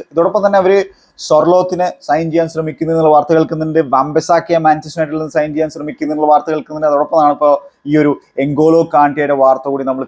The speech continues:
കേൾക്കുന്നത്. ഏതായാലും എൻഗോലോ കാണ്ടെ ചെൽസിയുടേതല്ലാത്തൊരു കുപ്പായത്തിൽ കാണുന്ന പറഞ്ഞാൽ വിഷമമുണ്ടാക്കുന്ന ഒരു സംഭവമാണ്. നേരത്തെ ലെസ്റ്റർ സിറ്റിയുടെ കുപ്പായത്തിൽ കണ്ടിട്ടുണ്ട്, അത് വേറെ കാര്യം. അവിടെ നിന്നാണല്ലോ പിന്നെ ചെൽസിയിലേക്ക് വന്നിട്ടുണ്ടായിരുന്നത്.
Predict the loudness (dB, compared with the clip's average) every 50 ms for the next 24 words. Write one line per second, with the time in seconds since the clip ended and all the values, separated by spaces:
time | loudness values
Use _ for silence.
0 | -4 -4 -4 -4 -4 -8 -10 -10 -4 -2 -2 -2 -2 -4 -10 -20 _ _ _ _
1 | _ _ 0 2 4 4 4 4 2 0 -2 -8 -12 -18 -20 _ _ _ _ _
2 | _ _ _ _ -14 -10 -2 0 2 2 2 2 2 2 2 2 2 2 0 0
3 | -2 -2 -6 _ _ _ 2 2 2 2 2 2 4 4 4 4 4 4 4 2
4 | 2 0 -2 -4 -2 -4 -6 -2 0 2 2 2 2 0 -4 -6 -6 -4 -2 0
5 | 0 0 2 2 2 0 2 0 -2 -4 -4 -10 _ _ -4 -4 -2 -2 -4 -4
6 | -4 0 0 0 0 2 -2 -2 0 0 -2 0 2 2 2 2 0 -2 -6 -6
7 | -4 -4 -4 -2 -2 0 0 0 -2 -2 -10 -12 -12 -14 -8 -4 -2 -2 -2 -2
8 | 0 2 2 2 2 0 0 -2 0 0 -2 -4 -4 -4 -2 0 0 2 2 2
9 | 2 2 2 0 -2 -2 0 -2 -4 -2 -2 0 0 0 0 0 0 0 0 0
10 | 0 -6 -8 -8 -8 -8 -8 -10 -10 -10 -8 -4 -4 -4 -2 2 0 0 0 0
11 | -6 -4 -4 -4 -4 -4 -6 -10